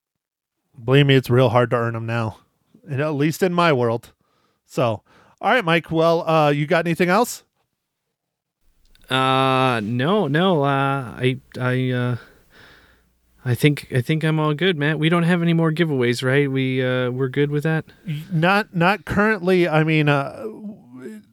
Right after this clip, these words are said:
Speaker 1: you know, I was talking about it on the last pod. It, we're, we didn't get, uh, uh, any of the info really out to us. So if we have some random giveaways all of a sudden, I don't know how we're gonna do it,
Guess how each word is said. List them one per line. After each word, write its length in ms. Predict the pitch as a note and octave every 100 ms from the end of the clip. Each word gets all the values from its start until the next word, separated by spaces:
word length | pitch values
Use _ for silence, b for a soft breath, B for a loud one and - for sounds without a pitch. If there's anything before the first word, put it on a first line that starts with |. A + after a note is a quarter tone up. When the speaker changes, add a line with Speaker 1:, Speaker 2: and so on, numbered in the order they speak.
| _ _ -
Speaker 1:
you 140 | F3+
know, 160 | D#3 C#3+
I 140 | D3
was 180 | E3 D3+
talking 260 | F#3 D#3 D3
about 180 | C#3+ C#3
it 120 | C3
on 140 | B2+
the 80 | B2
last 340 | B2 C3 B2
pod. 280 | - C3 C3+
It, 200 | B2+ A#2+ b b b b b
we're, 640 | C3 D3+ D3 D3+ - - - D#4 A3+ G#3 D#3 _
we 200 | A#3 D#3
didn't 240 | D#3+ E3+ D3
get, 260 | E3 E3
uh, 420 | E3+ C#3+ C3 B2 B2+
uh, 280 | C#3+ B2 A#2
any 180 | C#3+ D3
of 60 | C3
the 100 | C#3+
info 420 | C3 - C3+ B2+
really 340 | C3 B2+ B2
out 420 | - B2+ D3 - - _
to 240 | - D3+
us. 460 | E3 D3 D3+ - - b b b b b
So 260 | - E3+ D3
if 80 | E3
we 120 | D#3
have 340 | B2 D#3+ D#3
some 260 | - F3 D3
random 380 | D3 D#3 D#3 D3+
giveaways 540 | D3+ C#3+ D3+ D3 C#3
all 100 | C#3
of 80 | C3+
a 60 | B2
sudden, 320 | C3+ C3 C3
I 160 | A#2
don't 120 | B2 A#2+
know 120 | A2+
how 160 | B2
we're 100 | A#2+
gonna 160 | B2 A#2
do 200 | A#2 B2+
it, 100 | C3